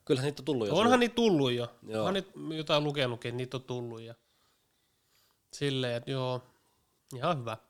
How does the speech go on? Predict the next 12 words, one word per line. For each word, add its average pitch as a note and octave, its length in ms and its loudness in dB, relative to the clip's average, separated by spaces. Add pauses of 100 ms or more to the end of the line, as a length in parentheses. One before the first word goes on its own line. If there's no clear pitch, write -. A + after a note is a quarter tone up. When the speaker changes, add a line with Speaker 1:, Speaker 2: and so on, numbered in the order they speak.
(300)
Speaker 1:
Niin. G#2+ 360 0
Mut - 440 -10
Speaker 2:
Tietysti. C#3 160 -8
Speaker 1:
mitä F#3 140 0
siellä E3+ 180 0
on E3 60 -4
tarkkaan E3+ 440 0
ampuja, E3 160 -2
että D#3 140 -4
kaikki C#3 440 -2
vi-, F#2 260 -12
laulaa? E2 460 -2